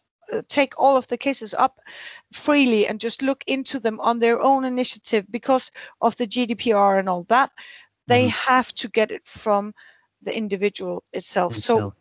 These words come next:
Speaker 1: so we appeal to, to you people, if you can find the energy or if you can find the courage, please do send them in. Uh,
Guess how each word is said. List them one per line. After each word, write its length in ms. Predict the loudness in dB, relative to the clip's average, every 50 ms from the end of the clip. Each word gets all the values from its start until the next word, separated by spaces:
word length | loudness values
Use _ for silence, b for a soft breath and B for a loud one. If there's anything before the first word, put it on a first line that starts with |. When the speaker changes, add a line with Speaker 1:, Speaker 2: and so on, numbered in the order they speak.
| _ _ _ _ -8
Speaker 1:
so 200 | 0 2 2 2
we 340 | 4 2 4 4 4 4
appeal 760 | 2 0 _ _ _ -10 -2 2 4 6 6 6 4 2 0 _ _ -8
to, 340 | -6 -4 -2 -2 -4 -4 -6 B B B B B B B B
to 140 | -4 -2 -2
you 200 | 0 0 -2 -2
people, 580 | -2 0 2 2 2 2 2 4 4 2 0 B B B B B 2
if 280 | 2 2 2 2 -2
you 220 | -2 -2 -2 -4 -6 _ _ -4
can 240 | 0 0 0 0
find 600 | -2 -2 2 4 4 4 4 0 -2 -6 -12 -18 _ _ -10
the 160 | -4 0 2
energy 420 | 2 2 0 -2 -4 -2 -2 -2 0
or 280 | 0 -2 -2 -2 -2 -6 -8 -14 -6 -2
if 180 | -2 -2 -2 -2
you 60 | -8
can 200 | -6 -6 -6 -6
find 360 | -6 -2 0 2 2 2 0
the 80 | -4 -12
courage, 480 | -6 -2 0 0 0 -2 -4 -8 -8 B B B B B B _ -6
please 320 | 0 0 0 0 0 -2
do 220 | -2 -2 -2 -2
send 300 | -2 -2 -2 -2 -2 -2
them 180 | -6 -8 -4 -4
in. 180 | -6 -6 -6 -10 B B B B B B B B B 2
Uh, 340 | 4 4 6 6 4 4